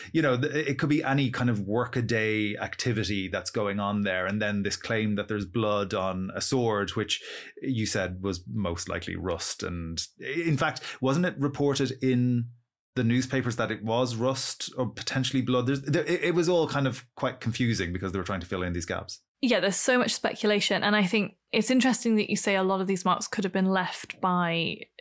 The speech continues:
Speaker 2: sort of normal everyday activities on a ship. And I think it speaks to a kind of illiteracy that people on the land had at this period. If you weren't someone who'd been at sea, if you weren't used to
Speaker 1: Yeah.
Speaker 2: being aboard a ship,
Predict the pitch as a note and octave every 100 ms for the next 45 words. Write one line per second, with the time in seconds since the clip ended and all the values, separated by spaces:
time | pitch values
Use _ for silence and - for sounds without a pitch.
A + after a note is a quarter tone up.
0 | - - - G3 F#3 F#3+ F3+ F3 E3+ -
1 | F3+ F3 F3+ F3+ E3+ D#3+ - - F#3 F3+
2 | - - F#3 - F3+ F3 G3+ - F3+ F3+
3 | F#3 A#3+ - - - - C4+ C#4 - -
4 | - - G3+ G3 F#3 F3+ - - - _
5 | - - - A#3 C4+ C4 A3+ - - G#3+
6 | G#3 G#3+ - G#3 F#3+ - F#3+ F#3 F#3 -
7 | - F#3+ - F3+ F3+ F3+ F3+ F3+ G3 A3+
8 | G#3 - F#3+ - - F3+ - F3+ F3 -
9 | G3+ C4 C4 B3 G#3+ - - _ _ _
10 | _ - - G#3 F#3 F3 F#3 F3 F3+ F3
11 | - F#3 - - A#3+ C4 B3+ F3+ F#3 G#3
12 | F#3+ F3+ F3 F3+ F3 F3+ F3+ - -